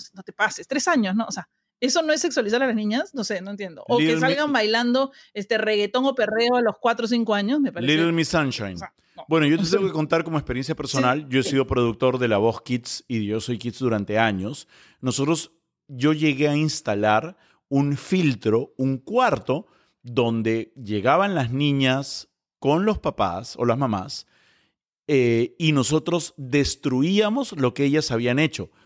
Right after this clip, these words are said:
Speaker 2: porque las niñas llegaban con pestañas postizas, con sombras, con brillo en los labios, con uñas postizas, con vestidos hipersexuales,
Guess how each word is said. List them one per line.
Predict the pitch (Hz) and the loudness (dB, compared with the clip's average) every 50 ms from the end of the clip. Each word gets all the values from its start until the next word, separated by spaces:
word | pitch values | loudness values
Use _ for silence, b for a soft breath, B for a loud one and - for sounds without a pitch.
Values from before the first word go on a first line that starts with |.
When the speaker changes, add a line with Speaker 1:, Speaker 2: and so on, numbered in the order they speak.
| b b | b b
Speaker 2:
porque | - 127 117 - 110 | -4 -4 -2 -2 -4
las | 110 104 110 | -4 -4 -2
niñas | 135 147 160 160 147 123 | -2 0 0 0 0 0
llegaban | 117 117 120 117 110 104 104 104 | 0 2 4 4 4 2 0 -4
con | - 139 147 156 | -4 -4 -4 -4
pestañas | 151 151 - - 127 123 120 110 | -4 -4 -4 -2 -2 -2 -2 -4
postizas, | - - 104 - - - 110 104 98 87 107 101 98 - - | -4 -8 -10 -10 -10 -8 -6 -6 -6 -6 -8 -10 -10 -10 -12
con | - - 139 147 151 | -4 0 2 2 2
sombras, | 143 - - 104 101 98 95 92 92 92 92 92 - _ | 2 0 0 0 0 0 0 -2 -4 -6 -8 -10 -12 _
con | - 139 147 151 151 143 B B B B B B | 0 2 2 2 2 0 B B B B B B
brillo | - 127 135 135 131 123 127 | -2 0 2 2 2 2 2
en | 117 | 2
los | 113 101 95 | 2 0 0
labios, | 107 113 110 107 104 107 110 107 - | 2 2 2 2 2 0 -2 -4 -4
con | - - 151 147 147 143 | -2 0 0 2 2 2
uñas | 139 139 135 127 - | 0 0 0 -2 -2
postizas, | - 117 104 - - - 123 117 110 - - 110 110 107 - | -2 -2 -4 -4 -4 -2 0 0 0 0 -2 -2 -2 -4 -6
con | - - 139 147 147 | -6 -4 -4 -2 -2
vestidos | 143 131 - - 135 131 135 135 135 - - | -2 -4 -2 0 2 2 2 2 0 -4 -4
hipersexuales, | 190 190 190 147 - 156 135 - - 104 - - 135 120 107 98 92 101 131 - | 0 0 0 2 0 -2 -2 -2 -8 -8 -4 0 2 2 2 2 0 -4 -6 -8